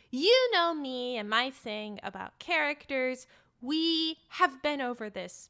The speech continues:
before. I have been interested personally in literary explorations of domestic abuse and domestic violence for a long time,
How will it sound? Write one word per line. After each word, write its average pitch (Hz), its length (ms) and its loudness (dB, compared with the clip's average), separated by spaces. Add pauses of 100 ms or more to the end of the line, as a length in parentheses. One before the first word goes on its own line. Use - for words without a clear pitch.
before. - 600 -12 (200)
I 466 260 10
have 605 160 -2
been 370 160 -2
interested 277 840 -8 (100)
personally 240 1000 -10
in 214 440 -8
literary 233 840 -2
explorations 247 1300 -8
of 202 400 -8
domestic 202 480 -12
abuse 330 540 -4 (100)
and 208 280 -8
domestic 202 460 -12
violence 254 640 -4 (380)
for 381 160 0 (160)
a 330 40 -2
long 247 280 -6
time, 247 560 -10